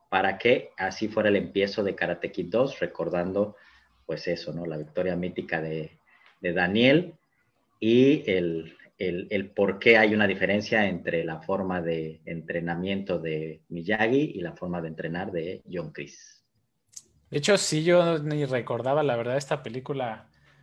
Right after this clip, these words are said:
Speaker 2: creo que solo la vi una vez y en pedazos, tal vez, así como en los ciclos de cine de Canal cinco. Y, y ni siquiera recordaba que esta escena en cuál peli-, o sea, yo la asociaba con la uno, con la tres,
Speaker 1: Ujú.
Speaker 2: más bien con la uno,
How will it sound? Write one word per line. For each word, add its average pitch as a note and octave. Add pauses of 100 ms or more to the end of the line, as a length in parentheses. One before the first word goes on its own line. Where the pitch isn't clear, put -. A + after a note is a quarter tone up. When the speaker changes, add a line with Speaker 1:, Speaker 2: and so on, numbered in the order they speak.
(120)
Speaker 2:
creo C#3
que C#3+
solo C#3
la C3
vi B2
una C3
vez B2+
y A#2+
en A2
pedazos, A2
tal A2+
vez, B2
así A#2+
como A2
en A2
los A2
ciclos B2+
de A#2+
cine B2+
de B2
Canal A#2+
cinco. C#3 (640)
Y, B2+ (560)
y D3
ni D3+
siquiera D3+
recordaba D#3
que D#3+
esta D3
escena D3
en C#3
cuál C#3
peli-, C#3
o C#3
sea, C#3
yo D3+
la D#3+
asociaba C#3+
con B2+
la A2+
uno, C#3
con B2
la A2+
tres, F3+
Speaker 1:
Ujú. F2+
Speaker 2:
más E3
bien G3
con F3
la B2+
uno, D#3+